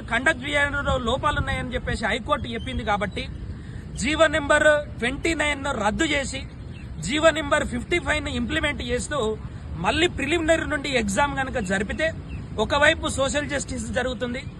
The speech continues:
రెండో వైపు ఈ ఎగ్జామ్ ప్రక్రియలో జాప్యం లేకుండా మళ్ళీ కొత్తగా ఎగ్జామ్ రాసుకునేటటువంటి అవకాశం విద్యార్థులకు వస్తుంది. ప్రభుత్వం బేసేజాలకు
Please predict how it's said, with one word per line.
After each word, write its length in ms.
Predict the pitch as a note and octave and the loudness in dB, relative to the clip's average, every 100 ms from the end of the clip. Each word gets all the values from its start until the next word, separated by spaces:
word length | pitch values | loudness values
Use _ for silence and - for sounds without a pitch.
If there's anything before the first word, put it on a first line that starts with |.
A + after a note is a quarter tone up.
| - - F3+ | -12 -4 0
రెండో 240 | C4+ D#4+ D4+ | 6 8 8
వైపు 280 | C#4 C#4 D#4 G#3+ A3+ - - - | 4 0 0 0 0 -4 -8 -4
ఈ 60 | B3+ A#3+ | 0 2
ఎగ్జామ్ 320 | G#3 D#4+ D#4+ D4 | 6 6 6 4
ప్రక్రియలో 440 | C4+ D4 C#4+ C#4 G#3+ A#3 | 0 0 0 0 2 2
జాప్యం 340 | C#4 D4+ C#4 A#3+ | 2 2 0 -2
లేకుండా 360 | A#3+ C4+ C4+ G3+ G#3 - - E3 | -4 -2 2 2 0 -8 -10 0
మళ్ళీ 220 | G#3 D4 C4 - | 2 2 2 0
కొత్తగా 260 | G#3+ D4 C#4+ A#3 | 2 2 2 2
ఎగ్జామ్ 280 | G3+ D4 C#4 | 2 2 2
రాసుకునేటటువంటి 680 | - C4+ C4 B3+ B3 A#3 A3+ | 0 -4 -4 -4 -4 0 2
అవకాశం 340 | A#3 A#3+ A#3+ A3 | 2 0 -2 -4
విద్యార్థులకు 480 | F#3+ A#3+ A3+ A#3 G#3 | 0 2 2 0 -4
వస్తుంది. 340 | G#3 B3+ B3 C4+ - - - - - | -4 -4 -6 -8 -10 -14 -14 -12 0
ప్రభుత్వం 420 | A3 C#4 A3+ D#4 C#4 A#3+ | 2 2 2 2 2 2
బేసేజాలకు 580 | C4+ D4 C#4 C#4+ C#4 | 2 2 4 4 2